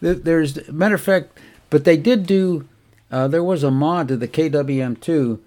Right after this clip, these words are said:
'cause they found when they were in Vietnam and using these,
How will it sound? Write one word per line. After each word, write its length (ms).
'cause 240
they 100
found 320
when 140
they 100
were 160
in 140
Vietnam 600
and 180
using 380
these, 360